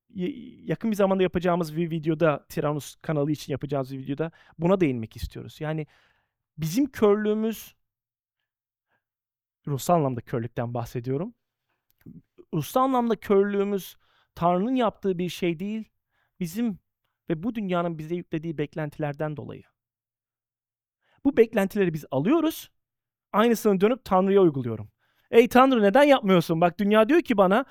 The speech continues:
eğer ben haklıysam Tanrı bana bunu verecek. Tanrı bana şunu yapacak. Tanrı böyle davranacak."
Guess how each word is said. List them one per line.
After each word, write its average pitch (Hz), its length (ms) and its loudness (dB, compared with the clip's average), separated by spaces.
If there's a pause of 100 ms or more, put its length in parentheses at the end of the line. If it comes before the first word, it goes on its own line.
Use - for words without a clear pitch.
(220)
eğer 262 360 6 (280)
ben 208 260 4
haklıysam 269 760 2 (220)
Tanrı 220 320 4
bana 233 260 6
bunu 214 160 2
verecek. 160 400 8
Tanrı 220 240 0
bana 277 180 4
şunu 214 200 -2
yapacak. 196 440 2
Tanrı 226 280 2
böyle 208 240 6
davranacak." 185 440 4